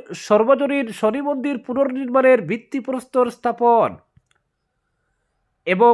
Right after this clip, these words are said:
সর্বশেষ খবরটি হল, বাজারে ছড়ায় দিন দুপুরে গরু গাড়িতে, মুহূর্তে উধাও চোরের দল। এবারে শুনুন বিস্তারিত খবর। প্রতিদিনের সকাল সন্ধ্যার গুরুত্বপূর্ণ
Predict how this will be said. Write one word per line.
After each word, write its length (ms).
সর্বশেষ 640
খবরটি 440
হল, 160
বাজারে 540
ছড়ায় 360
দিন 200
দুপুরে 400
গরু 280
গাড়িতে, 440
মুহূর্তে 560
উধাও 360
চোরের 400
দল। 380
এবারে 380
শুনুন 460
বিস্তারিত 680
খবর। 520
প্রতিদিনের 580
সকাল 360
সন্ধ্যার 420
গুরুত্বপূর্ণ 680